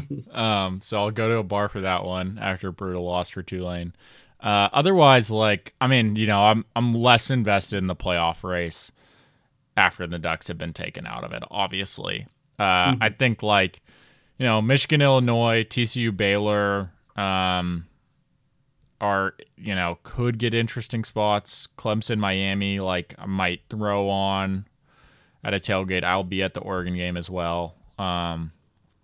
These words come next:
Speaker 2: nothing great, though. Oklahoma State, Oklahoma, m-, maybe, but,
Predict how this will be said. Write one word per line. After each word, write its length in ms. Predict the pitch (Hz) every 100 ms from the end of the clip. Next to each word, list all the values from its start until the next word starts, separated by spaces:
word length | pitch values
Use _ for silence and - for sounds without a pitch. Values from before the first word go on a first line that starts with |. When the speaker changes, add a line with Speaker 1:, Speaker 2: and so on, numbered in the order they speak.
| _ _ _ _ _ _
Speaker 2:
nothing 580 | 107 113 117 113 110 95
great, 440 | 87 92 87 90 -
though. 360 | 85 82 90 - _ _ _ -
Oklahoma 580 | 107 104 110 101 101 98
State, 340 | - 104 95 98
Oklahoma, 600 | 95 98 95 95 98 95
m-, 280 | 95 92 -
maybe, 520 | 92 92 95 101 104
but, 220 | 98